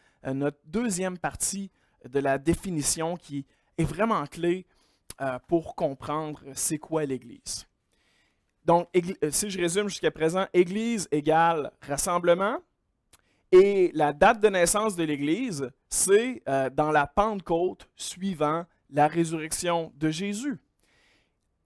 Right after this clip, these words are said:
Et ce qui est clé avec cette Pentecôte, cette Pen-,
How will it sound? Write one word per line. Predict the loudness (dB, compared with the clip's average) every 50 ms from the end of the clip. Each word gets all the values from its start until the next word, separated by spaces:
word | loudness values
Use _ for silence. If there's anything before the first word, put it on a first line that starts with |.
| _ _ _ _ _
Et | 0 0
ce | 2 0
qui | 0 0 -2 -2
est | -2 -2 _
clé | -10 4 4 4 4 4 0 -6
avec | -4 -4 -2 -2 -2
cette | 0 -2 -2 -2 -2
Pentecôte, | _ 0 0 0 0 0 0 0 0 -2 _ _ _
cette | -6 -4 -4 -4 -6 -4 _
Pen-, | -2 0 0 -2